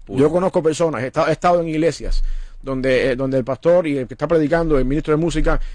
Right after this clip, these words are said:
Speaker 2: empieza a llorar, se tira en el piso y todo el mundo viene al altar y empiezan a llorar en el piso ahí a pedir perdón y después cuando salen en el parqueo se están queriendo matar para ver quién sale primero del parqueo.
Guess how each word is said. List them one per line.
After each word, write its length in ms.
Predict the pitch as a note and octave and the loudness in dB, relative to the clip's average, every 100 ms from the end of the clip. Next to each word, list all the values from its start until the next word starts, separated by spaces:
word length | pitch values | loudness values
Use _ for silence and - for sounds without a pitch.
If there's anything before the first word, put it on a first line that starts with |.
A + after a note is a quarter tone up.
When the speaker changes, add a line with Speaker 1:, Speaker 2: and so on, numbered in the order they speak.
| - | -12
Speaker 2:
empieza 320 | B2 A2 E3 E3 | -12 -4 0 2
a 20 | |
llorar, 380 | D#3 D#3+ D#3 D3 | 2 2 2 0
se 100 | C#3+ | -2
tira 140 | E3 | -2
en 60 | D#3+ | -2
el 120 | C#3 | -2
piso 380 | D#3+ D#3 D3 C#3 | 0 0 0 -2
y 60 | |
todo 140 | D3+ D#3+ | 2 2
el 60 | |
mundo 200 | D#3+ D#3+ | 2 0
viene 140 | D#3 D#3+ | 0 0
al 80 | |
altar 420 | D#3 C3+ D#3+ D3+ D3 | -2 -2 0 0 0
y 40 | |
empiezan 260 | C#3 D#3 D3+ | -4 -4 -2
a 60 | |
llorar 240 | C#3+ D3 D3+ | 0 0 0
en 60 | D3 | -4
el 80 | |
piso 340 | B2+ D#3+ D3 D3 | -2 -2 0 0
ahí 140 | D3+ | 0
a 340 | D3 D3 C#3 C3+ | 2 0 -2 0
pedir 180 | D3 | 0
perdón 340 | C#3+ D3 D3+ D#3 | 0 -2 -2 0
y 20 | |
después 200 | C#3+ E3 | -2 0
cuando 160 | E3 D3+ | -2 0
salen 240 | D#3+ D#3 | 0 0
en 20 | D3+ | 0
el 60 | |
parqueo 320 | C3+ C3+ D#3 D3+ | -2 -2 0 -2
se 60 | |
están 160 | C3+ D#3 | -2 -4
queriendo 320 | C#3+ D#3 D#3 | -2 -2 0
matar 260 | D3 D#3 C#3 | 0 -2 0
para 120 | C#3 | 0
ver 60 | |
quién 100 | D3 C#3+ | -2 -2
sale 160 | D3 | -2
primero 220 | C#3 C#3+ | 0 0
del 100 | D3 | 0
parqueo. 320 | C3+ C3 D3 | 0 -4 -4